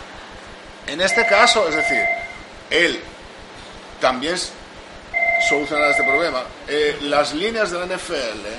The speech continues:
o sea, en la N F L hay treinta y dos equipos. Eh, eh, y ahí llega lo mejor de lo mejor que te viene solamente en lo que es, llamémosla la primera división de college,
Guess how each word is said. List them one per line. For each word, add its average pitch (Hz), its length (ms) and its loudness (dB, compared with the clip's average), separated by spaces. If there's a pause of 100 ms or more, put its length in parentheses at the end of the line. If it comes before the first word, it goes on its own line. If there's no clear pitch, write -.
(360)
o - 40 -12
sea, 147 140 2
en 127 60 0
la 143 60 2
N - 100 4
F 180 140 6
L 196 100 6
hay 190 80 4
treinta 151 360 2
y - 80 4
dos - 180 2
equipos. - 640 -10 (640)
Eh, 127 540 -2
eh, 123 340 -6 (120)
y 160 100 2
ahí 185 320 4
llega 131 460 0 (320)
lo 151 100 4
mejor 165 480 2
de 135 100 -4
lo 147 120 0
mejor 185 560 2
que 175 140 -2
te 170 160 -4
viene 143 420 -2 (160)
solamente 190 1040 4
en 127 100 -4
lo 139 160 -2
que 165 320 2
es, - 180 -4 (160)
llamémosla 151 480 0
la 143 160 2
primera 147 560 -2
división 156 380 -4
de 147 80 -4
college, 123 320 -6